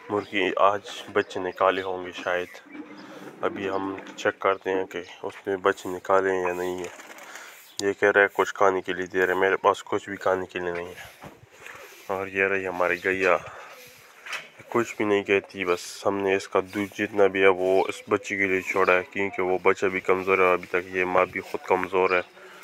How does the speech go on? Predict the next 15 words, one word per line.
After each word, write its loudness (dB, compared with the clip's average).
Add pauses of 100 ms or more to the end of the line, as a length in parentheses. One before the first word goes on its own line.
(400)
इस 0
वजह 4
से -4
मैंने 2
सारा 2 (760)
उस 0
बच्चे 0
के -4
लिए 2
छोड़ा 4
है। 4 (540)
ये 0
अभी -2
हम 0
इसको, -4